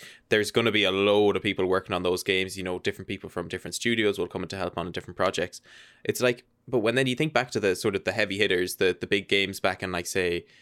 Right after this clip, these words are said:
even if you look back at, like, Halo two, Halo three, like, there are names behind those games. Like, there's a reason why Joe Staten is, like, when he comes back to Halo Infinite, like, a lot of the core Halo fan base, like, "Oh my God, it's Joe Staten." And it's like, 'cause they'll have this sort of personalized feel of, they'll, they'll know who he is from either the Vidocs or they'll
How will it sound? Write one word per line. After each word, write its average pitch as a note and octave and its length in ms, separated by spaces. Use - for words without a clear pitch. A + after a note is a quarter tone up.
even G3 200
if C#3 80
you G2+ 120
look F#2+ 140
back F#2+ 180
at, - 100
like, F2 140
Halo F#2 300
two, A#2+ 360
Halo F#2 260
three, G2 360
like, F#2+ 240
there G#2 200
are G#2 60
names A2+ 320
behind G2+ 320
those G2+ 180
games. F2+ 300
Like, F2+ 240
there's G#2+ 160
a G#2+ 60
reason A2+ 300
why G2+ 120
Joe F#2+ 220
Staten G2 440
is, F2 140
like, F2+ 320
when G2 140
he A2 120
comes G#2 240
back G2+ 180
to - 80
Halo F#2 160
Infinite, F#2+ 380
like, F2 160
a F2+ 60
lot F2+ 180
of F2 80
the F#2 60
core F#2 260
Halo F2+ 220
fan F#2 240
base, E2+ 200
like, F2 160
"Oh G2 60
my G2 140
God, F2+ 180
it's E2+ 100
Joe F2+ 220
Staten." A2+ 400
And - 100
it's G#2+ 120
like, B2 120
'cause B2 160
they'll A2+ 160
have A#2+ 300
this G#2 200
sort G2+ 220
of F2+ 280
personalized F#2 920
feel G2+ 460
of, F2+ 100
they'll, F#2 180
they'll G2 160
know G#2 240
who G2+ 140
he G2 120
is F#2 120
from F#2+ 160
either F2+ 180
the F2+ 140
Vidocs F#2 720
or F2+ 120
they'll F2+ 220